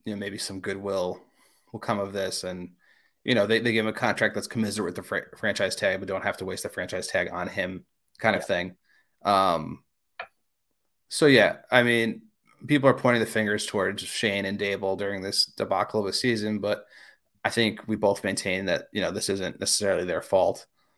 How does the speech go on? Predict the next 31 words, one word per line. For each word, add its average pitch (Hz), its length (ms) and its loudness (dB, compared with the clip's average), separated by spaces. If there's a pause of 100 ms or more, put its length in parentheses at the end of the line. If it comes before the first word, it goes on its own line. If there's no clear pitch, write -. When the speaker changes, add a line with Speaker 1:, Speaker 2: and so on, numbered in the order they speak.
(200)
Speaker 1:
Um, 82 440 2
there's, 87 420 0
Speaker 2:
Agreed. 76 300 -12
Speaker 1:
you 110 100 -2
know, 78 220 -2
the 78 120 -4
con-, 107 260 -6
roster 107 360 4
construction 95 840 0 (680)
problems 95 540 4
still 98 280 0
stem 98 280 0
from 90 200 0
the 85 60 -4
predecessor, 107 760 4
and 101 260 -4 (1000)
I 104 160 8
still 120 220 4
think 110 240 2
from 104 120 0
everything 107 380 2
that 92 120 2
he's 107 220 0
had 90 180 4
control 98 420 2
over 113 160 4
and 104 80 0
the 98 60 -2
decisions 98 440 -2
he's 98 280 -4
made, 98 500 -2